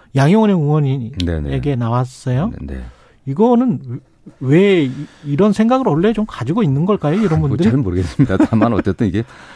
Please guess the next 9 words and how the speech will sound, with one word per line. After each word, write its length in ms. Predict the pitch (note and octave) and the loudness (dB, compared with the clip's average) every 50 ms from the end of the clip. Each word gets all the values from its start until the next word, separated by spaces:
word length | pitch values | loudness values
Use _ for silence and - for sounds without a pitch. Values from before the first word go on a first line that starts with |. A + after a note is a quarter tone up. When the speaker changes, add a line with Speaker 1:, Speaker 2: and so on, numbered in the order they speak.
| - _ | -14 _
Speaker 2:
뭐 100 | - D#3 | -2 0
Speaker 1:
<laughs> 0 | |
예. 60 | C3+ | 0
Speaker 2:
대학 280 | A#2+ A#2 G#2+ A#2 A#2 - | 2 2 2 2 2 2
교수 240 | - A2+ A2 - - | 0 -2 -2 -2 -4
출신 280 | - - - - B2+ | -10 -12 -6 -4 -4
아니겠습니까? 540 | A2+ F2+ F2 F2+ G2+ F#2+ - A2+ G#3+ G3+ F#3+ | -2 -2 0 0 -2 -2 -2 -4 -2 0 2
Speaker 1:
예. 280 | E3 D#3+ D3 C3+ B2 A2+ | 4 4 4 2 0 0
Speaker 2:
이게 300 | - G2+ G#2 G2+ F2+ D#2 | -2 0 0 0 -2 -4